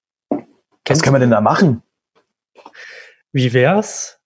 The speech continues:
Speaker 2: wenn wir so eine, so ein, wenn wir jetzt für uns persönlich, also aus meiner Perspektive und deiner,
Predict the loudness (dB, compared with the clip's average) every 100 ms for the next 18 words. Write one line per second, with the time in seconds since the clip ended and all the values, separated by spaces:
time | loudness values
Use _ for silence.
0 | _ -2 2 4 4 2 0 -4 -16 _
1 | -4 0 0 -2 -2 0 2 2 2 -2
2 | -8 _ _ -2 -2 -4 -8 -2 2 4
3 | 2 0 -8 -2 0 2 2 0 0 -2
4 | -2 0 0 2 0 -2 -2 -2 0 0
5 | 0 -2 0 0 0 -2